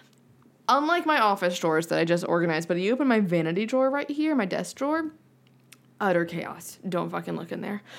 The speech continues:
It's terrifying. Don't look in my nightstand. Terrifying. Um, I have it, but I, I think one way I was able to minimize a lot of stuff I had was moving across the country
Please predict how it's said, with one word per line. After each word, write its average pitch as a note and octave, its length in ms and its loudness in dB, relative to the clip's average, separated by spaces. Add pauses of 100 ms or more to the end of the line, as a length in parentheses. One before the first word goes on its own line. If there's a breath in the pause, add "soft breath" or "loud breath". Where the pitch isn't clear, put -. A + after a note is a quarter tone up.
(140 loud breath)
It's E3+ 220 -6
terrifying. - 580 -10 (240 loud breath)
Don't F#3+ 200 -2
look F3+ 160 -4
in F3 80 -2
my F3+ 100 -2
nightstand. - 560 -6 (200)
Terrifying. F3+ 640 -6 (380 soft breath)
Um, F#3 340 6
I A3+ 60 2
have A3 240 0
it, A3+ 160 -6
but B3+ 180 4
I, B3 140 2 (120)
I G#3+ 480 4 (500)
think A3 500 0 (760)
one G#3 300 2
way A3+ 180 2
I G3 40 4
was F3+ 180 0
able F3+ 160 -2
to F3 80 0
minimize F3 720 -2 (120)
a F3+ 60 -10
lot F3+ 180 -6
of E3+ 80 -8
stuff G3 220 -8
I F3+ 60 -4
had A3 280 0
was F#3 300 2 (840 loud breath)
moving F3+ 440 2
across F3 380 -2
the F3+ 80 -8
country A#3 560 0